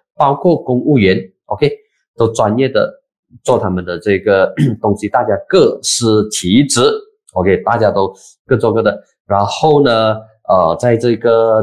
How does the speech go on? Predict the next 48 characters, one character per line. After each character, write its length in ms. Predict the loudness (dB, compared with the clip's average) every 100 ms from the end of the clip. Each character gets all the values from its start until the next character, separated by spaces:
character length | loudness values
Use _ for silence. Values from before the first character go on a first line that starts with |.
| -2
进 300 | -2 -2 -2
攻， 480 | -2 -2 -4 -6 -12 _ _ _ _ _
进 140 | 0
入 100 | 2
皇 180 | 0 -2
宫 220 | -4 -6
觐 200 | -4 -4
见 160 | -2 -4
国 140 | -4
家 160 | -2 0
元 180 | 0 -2
首 140 | -6
的 60 | -6
时 80 |
候， 180 | -6 -6 -2
那 240 | 0 2
个 100 | 0
时 80 | 0
候 140 | 0 -4 _ _ _ _
还 520 | -14 -2 0 2 2
是 480 | 2 2 0 0 -4 -2
在 140 | -2 -2
第 80 | -4
一 100 | 0
轮 160 | 2 2
first 260 | 0 -4 -2
round 220 | -2 0
的 80 | -2
时 60 |
候， 60 | -6 -4
还 120 | -2
是 180 | 0 0
认 180 | 0 2
为 180 | 0 -2 -16 _
姆 240 | -2 -2 0
丁 160 | 2 2
有 140 | 2
占 200 | 0 -2
多 120 | -4
数。 240 | -4 -4 -6 _ _
但 100 | -4
是 80 | -2
后 320 | -2 0 2
来 160 | 2 2
呢， 140 | 0
发 180 | -2 -2
现 120 | -2 -4
到 200 | -6